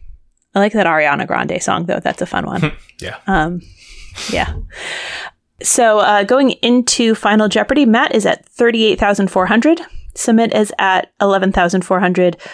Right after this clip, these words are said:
Speaker 1: Odessa is at three thousand two hundred. And we have the Final Jeopardy category, nineteenth century U S politics. And the clue,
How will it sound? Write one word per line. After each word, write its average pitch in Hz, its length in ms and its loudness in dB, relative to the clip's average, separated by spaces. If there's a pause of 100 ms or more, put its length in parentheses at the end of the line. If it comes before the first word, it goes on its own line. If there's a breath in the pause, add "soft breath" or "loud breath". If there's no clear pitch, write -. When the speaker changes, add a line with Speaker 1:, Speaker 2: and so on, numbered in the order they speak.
(160 loud breath)
Speaker 1:
Odessa 294 320 2
is 233 140 2
at - 160 0
three 220 260 0
thousand 185 520 0 (160)
two 170 280 -4
hundred. 170 480 -2 (440 loud breath)
And 196 160 0
we 208 120 2
have 226 320 -2
the 180 160 0
Final 240 600 2
Jeopardy 190 840 0 (260)
category, 175 760 0
nineteenth 196 420 0
century 185 600 0
U 180 220 0
S 165 180 -2
politics. - 800 -2 (480 loud breath)
And 214 240 2
the 190 120 -2
clue, 254 600 2